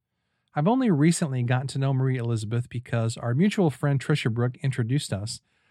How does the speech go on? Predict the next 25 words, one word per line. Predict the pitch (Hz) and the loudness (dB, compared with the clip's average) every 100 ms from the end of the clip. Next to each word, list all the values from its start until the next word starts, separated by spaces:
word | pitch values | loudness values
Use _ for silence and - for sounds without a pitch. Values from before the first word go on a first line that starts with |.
| _ _ | _ _
and | 139 | -2
I'm | 127 | 0
so | 156 254 | 2 2
glad | 247 185 | 4 2
she | - | 2
did | 139 139 | 0 2
because | 143 127 127 123 | 0 -2 -2 -2
it's | 120 | -4
been | 139 120 | -2 -2
a | |
lot | 110 131 165 | -2 -2 0
of | 175 | 0
fun | 139 127 127 123 _ _ - | -2 -2 -2 -6 _ _ -6
to | 139 | -2
get | 156 | 0
to | - 151 | 2 2
hear | 147 147 | 2 2
Marie | 131 135 | 2 2
Elizabeth | 139 120 123 120 123 - | 4 2 2 0 -2 -2
and | 120 113 | -4 -2
her | - | -2
perspective | 160 151 - 127 120 127 127 - | 0 -2 0 -2 -2 -4 -4 -4
on | 113 107 | -2 -2
vulnerability, | 117 123 123 110 101 147 165 165 160 156 _ _ _ - | -2 0 0 0 0 2 4 4 2 -2 _ _ _ -4
relationships, | 117 117 156 - 147 - 139 123 - | 0 2 0 0 0 2 0 -2 -8